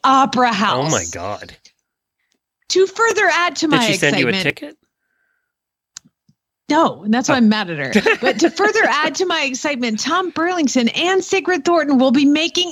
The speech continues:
Speaker 1: an appearance!
Speaker 2: Oh, we gotta submit this
Speaker 1: <gasps>
Speaker 2: for a travel voucher from Equine Network, don't we?
Speaker 1: She said, To be honest, this is not my first close encounter with Tom. I was able to see him perform jazz at a dinner we intended,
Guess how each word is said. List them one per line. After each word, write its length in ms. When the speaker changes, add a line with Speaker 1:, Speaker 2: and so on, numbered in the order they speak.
Speaker 1:
an 60
appearance! 840
Speaker 2:
Oh, 160
we 120
gotta 200
submit 400
this 180
Speaker 1:
<gasps> 20
Speaker 2:
for 120
a 60
travel 360
voucher 360
from 360
Equine 320
Network, 380
don't 160
we? 220
Speaker 1:
She 220
said, 420
To 200
be 180
honest, 600
this 300
is 160
not 160
my 140
first 340
close 380
encounter 480
with 180
Tom. 540
I 160
was 180
able 240
to 80
see 240
him 140
perform 420
jazz 400
at 120
a 60
dinner 360
we 180
intended, 640